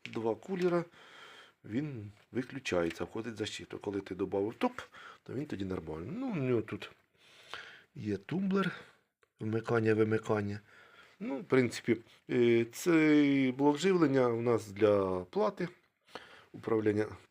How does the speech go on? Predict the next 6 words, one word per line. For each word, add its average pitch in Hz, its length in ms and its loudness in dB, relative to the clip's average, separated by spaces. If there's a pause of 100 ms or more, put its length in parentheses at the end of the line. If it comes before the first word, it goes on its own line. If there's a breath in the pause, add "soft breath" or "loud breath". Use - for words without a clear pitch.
(100)
твердотільним 95 1000 0
реле 92 320 -2 (100)
і 104 220 -14 (320)
кулерами, 107 580 0 (920 loud breath)
і 127 300 -8 (840 loud breath)
датчиком 87 480 -8